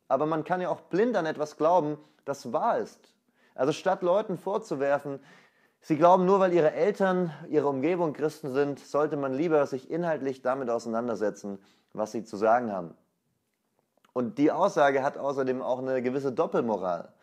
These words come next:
Weil der, der sowas sagt, wird es wahrscheinlich in den meisten Fällen nicht selber auf sich anwenden.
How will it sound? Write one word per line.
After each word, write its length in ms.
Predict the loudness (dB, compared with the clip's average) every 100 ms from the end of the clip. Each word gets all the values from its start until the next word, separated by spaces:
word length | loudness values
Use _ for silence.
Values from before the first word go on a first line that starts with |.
| _ -20 _ _ -2
Weil 380 | 6 6 6 -2 -14 -2
der, 200 | 4 6
der 120 | 6
sowas 280 | 6 4 6
sagt, 420 | 4 4 -4 -2
wird 140 | 0 0
es 120 | 4
wahrscheinlich 640 | 2 4 2 4 2 0
in 80 | -2
den 100 | 2
meisten 440 | 4 2 0 -6
Fällen 440 | 0 4 4 4 0
nicht 220 | -4 2
selber 300 | 4 6 6
auf 140 | 4
sich 280 | 0 -4 -2
anwenden. 640 | -2 0 -2 -2 -8 -8